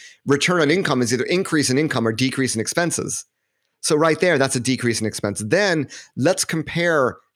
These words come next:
influencer content, uh, conversion versus using our own content with our Facebook ads or with our remarketing display ads in Google. Let's compare apples and, and see how they perform.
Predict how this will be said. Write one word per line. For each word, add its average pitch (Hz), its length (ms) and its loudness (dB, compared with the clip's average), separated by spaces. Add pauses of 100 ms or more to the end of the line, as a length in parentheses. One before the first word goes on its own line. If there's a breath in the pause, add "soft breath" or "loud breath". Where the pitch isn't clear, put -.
influencer 160 640 0
content, 110 600 -2 (640)
uh, 98 580 0 (180)
conversion 123 680 0 (540)
versus 135 520 0
using 143 380 0
our 131 180 0
own 208 220 0
content 110 480 -2
with 123 220 4
our 117 100 4
Facebook 110 420 0
ads 90 540 -2
or 110 160 2
with 110 180 2
our 110 320 0
remarketing 107 640 -2
display 107 380 0
ads 98 180 -2
in 101 100 -2
Google. 95 440 -2 (500 soft breath)
Let's 139 200 0
compare 165 300 0
apples 156 280 0
and, 170 120 0
and 139 100 -2
see - 180 0
how 131 180 0
they 123 140 0
perform. 143 600 -2